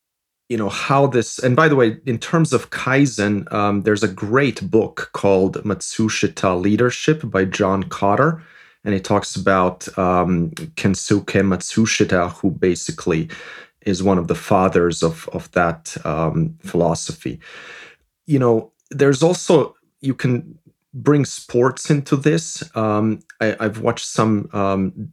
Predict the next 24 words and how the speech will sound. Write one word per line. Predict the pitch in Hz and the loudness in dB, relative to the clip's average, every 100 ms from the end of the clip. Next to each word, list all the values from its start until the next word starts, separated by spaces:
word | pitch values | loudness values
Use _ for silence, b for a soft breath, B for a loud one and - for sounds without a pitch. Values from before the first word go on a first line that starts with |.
| - | -6
documentaries | 98 101 - 104 113 113 110 110 104 87 | -4 -2 -2 0 4 4 4 4 2 -2
on, | 90 85 | -2 -2
on | 92 | -6
people | 80 101 80 92 | -6 -6 -2 0
like | 87 90 90 - B B B 98 | 2 0 -2 -12 B B B -6
LeBron | 85 101 95 87 | 0 2 2 0
James, | 101 110 107 104 101 - | 2 4 4 2 0 -2
Michael | 92 95 92 82 | -2 -2 -2 -6
Jordan, | 80 - 104 101 95 95 | -4 2 4 4 2 -4
Tom | - 101 95 | -4 -4 -2
Brady. | 90 104 117 117 117 110 B B B B - | -2 2 2 2 0 -2 B B B B -4
Those | 151 262 | -2 -2
guys | - 262 202 - - | -4 0 0 0 -2
always | 113 151 156 151 - | 2 4 4 2 0
seem | - 135 120 | -2 0 0
to | - | -2
be | 104 101 | -2 -2
applying | 107 - 101 98 104 120 123 | -6 -8 -4 -2 2 2 2
that | 113 120 - | 2 0 0
constant | - 113 113 - 120 101 | -4 -2 -2 -2 -2 -2
pressure | - 101 101 - - 127 120 | -4 -2 -2 -2 0 0 0
on | 110 98 | -2 -2
their | 90 69 | -2 -6
teammates. | - - 110 135 208 247 - - | -10 -8 -6 -2 -2 -4 -10 -16